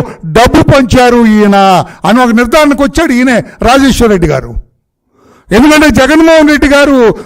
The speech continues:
అతని సంగతి చూడమని చెప్పాడు ఏలూరు సాంబశివరావు. అతను మన వాళ్ళ మీద ఫిర్యాదు చేశాడు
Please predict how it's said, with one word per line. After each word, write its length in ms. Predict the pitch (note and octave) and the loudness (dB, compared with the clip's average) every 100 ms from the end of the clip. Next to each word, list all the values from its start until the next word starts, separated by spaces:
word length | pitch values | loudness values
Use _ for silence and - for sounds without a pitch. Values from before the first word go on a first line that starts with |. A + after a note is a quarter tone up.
| - - | -18 -10
అతని 240 | D3+ G3+ G3 | -6 -2 -2
సంగతి 520 | F#3 G3+ G#3+ G#3 - | 0 0 -2 -2 -2
చూడమని 400 | G3 G3 F#3+ E3 | 0 0 -2 -2
చెప్పాడు 360 | - C#3+ - - - _ - - | -2 -4 -8 -16 -20 _ -20 -6
ఏలూరు 340 | E3 E3+ E3 C#3+ | -2 2 0 0
సాంబశివరావు. 840 | D3+ D3+ A#2 C3+ A#2 G#2 - - - _ _ _ _ _ _ _ | -2 -2 -4 -6 -8 -10 -12 -16 -20 _ _ _ _ _ _ _
అతను 280 | - G#3+ G#3+ | -4 0 2
మన 180 | G#3 G#3 | 2 2
వాళ్ళ 240 | G#3+ A#3 A#3 | 2 2 2
మీద 180 | A#3 | 2
ఫిర్యాదు 580 | A3+ - A3 A3+ A3+ A#3 | 0 0 0 2 0 0
చేశాడు 540 | G#3+ - E3 C3 A2 | -2 0 -2 -4 -10